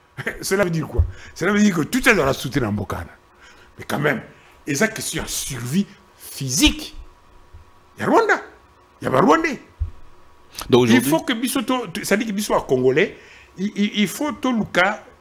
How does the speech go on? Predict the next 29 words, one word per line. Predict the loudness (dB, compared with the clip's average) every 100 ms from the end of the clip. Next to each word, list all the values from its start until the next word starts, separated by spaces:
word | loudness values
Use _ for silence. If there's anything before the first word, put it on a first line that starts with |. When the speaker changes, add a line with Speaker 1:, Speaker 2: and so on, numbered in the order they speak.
| _
Speaker 1:
parce | -8 -2
que | -2 -2 -8 _ _ _ _ _ _ _ _
moi | 0 2
je | 0
dis | -6
ceci, | -8 -10 -14 -20 _ -20 -20
si | -8 -4 0 4 6
le | 6 6
Zaïre | 6 4 4
de | 0 2
Mobutu | 2 0 -4 -2 -2 -2 -8 -16 -20 -20 -20 -10
était | -8 0 0 0
un | -2 -4
État | -4 -6 -6
fort, | -10 -2 2 4 2 -2 -12 -8
une | -6 -4
armée | -4 -6 -6 -6
dissuasive, | -8 -10 -10 -10 -8 -8 -6 -6
ainsi | -4 -6 -6
de | -8
suite, | -4 -4 -4 -12 -20 -20 -20 -10
on | -6
n'allait | -4 -4
pas | -4 -6 -8
connaître | -10 -2 -2 -2
le | -10
génocide | -12 -10 -8 -8 -8 -12 -6
au |
Rwanda. | -6 2 4 4 2